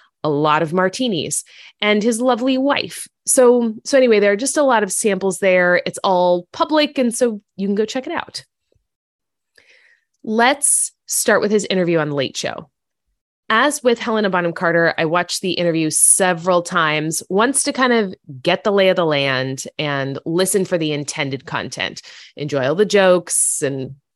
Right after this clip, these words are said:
the friendly banter. And then I watched the interview again for each of the categories I wanted to observe. And I decided this time to watch the interviews on mute. It was a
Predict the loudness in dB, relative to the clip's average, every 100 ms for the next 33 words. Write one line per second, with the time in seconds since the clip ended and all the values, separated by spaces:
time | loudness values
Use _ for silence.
0 | -8 -4 0 2 2 2 0 -2 -2 0
1 | -2 -6 -20 -20 -20 _ -2 2 2 2
2 | 2 0 2 -2 -2 -4 -2 -2 -2 0
3 | -2 -2 0 2 4 2 0 -2 -4 -2
4 | -4 -4 -6 -2 -2 0 -2 -2 -4 -4
5 | -6 -6 -8 -6 -6 -6 -12 -18 _ _
6 | _ _ _ _ -2 2 2 0 -2 -6
7 | -2 -2 -2 -4 -4 -4 -6 -8 -8 -12
8 | -14 _ _ -8 -2 -2 -2 -10 -6 -4
9 | -2 -4 -4 -6 -6 -6 -4 -2 -4 -4
10 | -14 -14 _ _ _ _ -2 0 -2 -2
11 | -6 -10